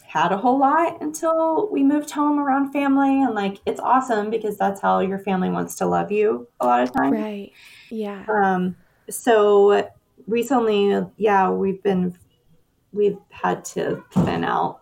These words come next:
Speaker 1: and donate. And, like, at Christmas, I didn't even, like, we went away for Christmas to the family Christmas and literally came back with a trunk full of new things. So
Speaker 2: Mm-hmm.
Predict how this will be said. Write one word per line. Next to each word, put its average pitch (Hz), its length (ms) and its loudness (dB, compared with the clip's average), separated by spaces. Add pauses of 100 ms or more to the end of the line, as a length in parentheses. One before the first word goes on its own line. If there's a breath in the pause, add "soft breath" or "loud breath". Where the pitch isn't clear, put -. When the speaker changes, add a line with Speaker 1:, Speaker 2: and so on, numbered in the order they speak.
(140)
Speaker 1:
and 175 520 -4 (280)
donate. 196 800 -2 (640 soft breath)
And, 190 420 0
like, 180 320 -2 (540)
at 190 120 -4
Christmas, 214 760 -4
I 202 140 -2
didn't 202 180 0
even, 180 500 0 (180)
like, 196 180 -10
we 202 360 2 (200)
went 196 160 2
away 190 260 0
for 190 180 -6
Christmas 185 480 -6
to - 60 -6
the 180 100 -2
family 185 340 -2
Christmas 180 520 -4
and 180 300 -2
literally 185 340 0
came 185 260 -4
back 175 360 -4 (600 soft breath)
with 202 200 0
a 226 80 2
trunk 202 420 -2
full - 560 -4 (220)
of - 480 -2 (400)
new 180 320 -2
things. - 720 -8 (120)
So 185 420 0
Speaker 2:
Mm-hmm. 196 360 -4